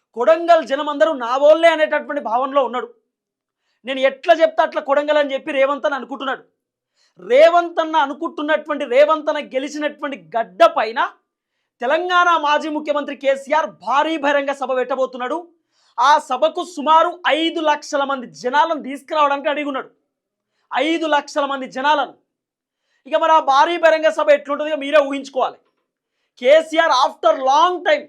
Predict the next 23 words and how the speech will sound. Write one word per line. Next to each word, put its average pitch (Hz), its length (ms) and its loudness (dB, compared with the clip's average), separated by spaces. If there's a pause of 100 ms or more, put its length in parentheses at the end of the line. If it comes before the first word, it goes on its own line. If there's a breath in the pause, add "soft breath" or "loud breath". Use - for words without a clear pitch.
(140)
దాదాపు 294 300 -6
వన్ 247 240 -6
అండ్ 285 180 -2
హాఫ్ 285 180 0
ఇయర్ 269 260 0
తర్వాత 320 580 2 (440)
ఒక 254 180 -4
పెద్ద 294 220 -2 (120)
భారీ 311 440 2
బహిరంగ 311 280 0
సభ 285 220 -4
రేవంత్ 302 560 4
రెడ్డి 285 200 -10
సొంత 294 420 -8
నియోజకవర్గంలో 277 840 0
పెడుతున్నాడు. 302 420 -2 (720)
ఫస్ట్ - 380 -2
సభ 294 220 2 (800)
బీఆర్ఎస్ 339 640 2
పార్టీ 302 300 0
పెట్టి 269 240 -2
కొన్ని 285 240 -6
సంవత్సరాలు 311 800 0